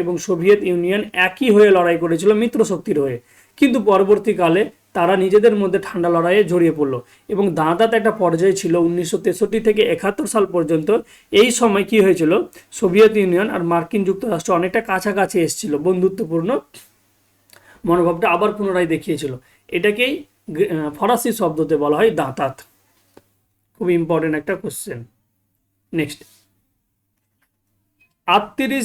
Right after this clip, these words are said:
ডিগ্রি অক্ষরেখা কি? দেখো, আটত্রিশ ডিগ্রি অক্ষরেখা হচ্ছে উত্তর কোরিয়া ও দক্ষিণ কোরিয়ার মধ্যে বিভাজনকারী রেখা। অর্থাৎ আমাদের যেমন এখানে, কি বলবো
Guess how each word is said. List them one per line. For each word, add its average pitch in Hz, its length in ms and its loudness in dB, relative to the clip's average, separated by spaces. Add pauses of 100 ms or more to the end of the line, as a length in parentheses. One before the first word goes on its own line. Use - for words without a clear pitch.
(140)
ডিগ্রি 214 260 2 (200)
অক্ষরেখা 190 520 2 (100)
কি? 139 120 -14 (200)
দেখো, 175 160 -2
আটত্রিশ 202 500 0
ডিগ্রি 214 180 0 (100)
অক্ষরেখা 185 380 -2
হচ্ছে 185 240 0 (140)
উত্তর 208 460 2
কোরিয়া 214 420 4 (180)
ও 196 80 4 (200)
দক্ষিণ 202 320 -4 (100)
কোরিয়ার 202 320 2
মধ্যে 180 340 0
বিভাজনকারী 180 680 0
রেখা। 156 300 -4 (580)
অর্থাৎ 202 320 -2 (640)
আমাদের 190 380 0
যেমন 190 280 -2 (100)
এখানে, 180 340 -4 (2000)
কি - 100 -10
বলবো 165 220 -2